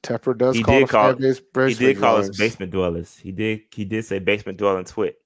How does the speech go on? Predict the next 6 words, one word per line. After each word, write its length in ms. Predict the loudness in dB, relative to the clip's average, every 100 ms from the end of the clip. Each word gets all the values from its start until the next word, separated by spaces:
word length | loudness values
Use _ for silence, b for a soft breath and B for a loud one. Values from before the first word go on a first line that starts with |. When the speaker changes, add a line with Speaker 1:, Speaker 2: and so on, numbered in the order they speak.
| _ -6
Speaker 2:
uh, 120 | -6
Twitter. 420 | -6 -4 -4 -4 _ _ _ _ _ _ _ _ _ _ _ _ _ _ _ _ _ _ _ _ _ _ _ _ _ _ _ _ _ _ _ _ _ _
Sign 360 | -10 -6 -6 -6
says, 300 | -6 -6 -6
"Do 180 | -8 -2
better." 380 | 0 0 -2